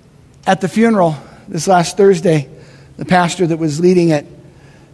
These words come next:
to the couple, they had three little girls, and this was their fourth daughter, the one who just lived a few days.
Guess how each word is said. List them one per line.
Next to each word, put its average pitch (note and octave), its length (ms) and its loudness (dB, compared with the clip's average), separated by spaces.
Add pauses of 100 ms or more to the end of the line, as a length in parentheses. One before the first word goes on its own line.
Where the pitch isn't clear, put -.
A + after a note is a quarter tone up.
(280)
to F3+ 100 0
the E3 200 2
couple, F3 420 -2
they D#3 120 2
had D#3 240 0
three F3 220 2
little E3 220 0
girls, E3+ 480 2
and D3+ 140 -2
this D3+ 180 -6
was D3 140 -8
their D3+ 120 -2
fourth E3 460 -4
daughter, E3 400 0 (540)
the D3 100 -8
one D#3+ 160 2
who D#3+ 100 0
just D#3 240 -6
lived E3 200 -4
a C#3+ 40 -8
few F3 200 -4
days. C3 420 -6